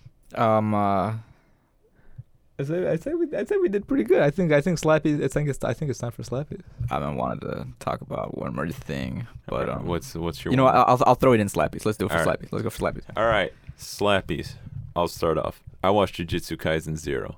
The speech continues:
Speaker 3: the movie.
Speaker 2: Correct.
Speaker 3: Phenomenal. Ten out of ten. Loved it.
Speaker 2: Canon, non-canon?
Speaker 3: It is canon.
Speaker 2: Oh,
Speaker 3: It,
Speaker 2: okay, okay,
Speaker 3: I think,
Speaker 2: okay.
Speaker 3: I think Demon Slayer started off the trend of making movies out of canon material instead of non-canon material.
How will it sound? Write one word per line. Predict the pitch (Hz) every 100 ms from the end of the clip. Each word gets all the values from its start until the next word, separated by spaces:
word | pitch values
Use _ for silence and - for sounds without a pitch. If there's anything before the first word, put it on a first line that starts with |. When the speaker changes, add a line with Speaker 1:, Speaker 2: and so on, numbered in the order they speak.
| -
Speaker 3:
the | -
movie. | 82 78 76 - _ _ - _ _ _ -
Speaker 2:
Correct. | - 120 107 - - -
Speaker 3:
Phenomenal. | 127 113 98 87 73 55 - - -
Ten | - 131
out | 110 98
of | 85
ten. | 87 78 82 - - - - -
Loved | 95 98 90 73
it. | 78 - - - - -
Speaker 2:
Canon, | 135 143
non-canon? | 131 123 113 117 123 120 -
Speaker 3:
It | 98
is | 95 -
canon. | 69 69 - 101 -
Speaker 2:
Oh, | 120
Speaker 3:
It, | 87 -
Speaker 2:
okay, | - - 254 -
okay, | 196 320 381 107
Speaker 3:
I | 370
think, | 415 147 311
Speaker 2:
okay. | 320 349 117
Speaker 3:
I | 117
think | - 147 131 - 107 -
Demon | 120 123 113
Slayer | 120 117 110
started | - 104 107 101
off | 101 -
the | 95
trend | - 98 92 92
of | - 87 85
making | 95 95 95 90
movies | 92 87 85
out | 92 90
of | 82
canon | - 85 82 80
material | 82 90 82 82 65
instead | - 87 82
of | 80
non-canon | 82 73 76 78 67 65
material. | - 69 57